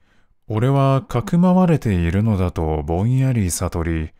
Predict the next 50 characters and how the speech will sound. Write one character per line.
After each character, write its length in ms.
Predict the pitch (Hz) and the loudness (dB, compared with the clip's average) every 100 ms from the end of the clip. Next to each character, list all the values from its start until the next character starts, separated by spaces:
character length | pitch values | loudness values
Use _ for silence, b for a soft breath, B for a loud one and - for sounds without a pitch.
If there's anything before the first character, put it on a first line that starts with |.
| b b b b b b - | b b b b b b -6
息 280 | 117 - | -4 -2
を 120 | 107 87 | -2 -2
殺 220 | 92 82 | -4 -4
し 140 | - | -6
て 240 | - 87 85 | -6 -4 -4
こ 180 | - 101 | -6 -6
た 120 | 117 | -6
つ 120 | 127 | -2
に 180 | 120 117 | -2 0
潜 280 | 113 110 131 | 0 0 -4
り 80 | |
込 160 | 127 131 | -2 -2
ん 100 | 117 | 0
だ 100 | 101 | 0
の 360 | 85 80 78 78 | 0 -2 -2 -4
を 40 | |
覚 200 | 92 95 | -2 -2
え 40 | |
て 120 | 87 82 | -2 -4
る。 320 | 76 73 - _ _ _ _ _ _ _ _ _ _ _ _ _ _ _ _ _ | -6 -8 -14 _ _ _ _ _ _ _ _ _ _ _ _ _ _ _ _ _
日 320 | - - 117 | -12 -2 0
も 300 | 139 147 151 | 2 2 2
落 140 | - | 0
ち、 300 | - 98 85 | -2 0 0
す 220 | - - | -2 -6
っ 40 | 104 _ - | -8 _ -4
か 120 | 170 | -2
り 140 | 139 | -2
暗 300 | - 104 107 | -4 -4 -4
く 120 | - | -2
な 120 | 117 117 | -2 -2
っ 60 | |
て、 460 | - 95 80 78 - _ _ _ _ _ _ _ | -4 -4 -2 -6 -10 _ _ _ _ _ _ _
お 120 | 104 | -4
ば 120 | 117 123 | -2 -2
ち 140 | 127 | -2
ゃ 40 | |
ん 120 | 127 123 | 0 0
は 300 | 120 117 110 | 0 0 0
ま 160 | 98 | 0
た 160 | 117 127 | 0 -2
や 120 | 123 | -2
っ 20 | |
て 160 | - 135 | -4 -10
き 100 | - | -8
た。 420 | - 85 73 71 _ _ _ _ _ _ _ _ _ _ _ _ _ _ _ _ _ _ _ _ _ _ - | -6 -4 -6 -10 _ _ _ _ _ _ _ _ _ _ _ _ _ _ _ _ _ _ _ _ _ _ -6
「陽 300 | 139 143 143 | 0 0 0
介 220 | - 120 | -2 -4
く 180 | - 101 | -4 -4
ん、 320 | 85 78 76 | -2 -4 -8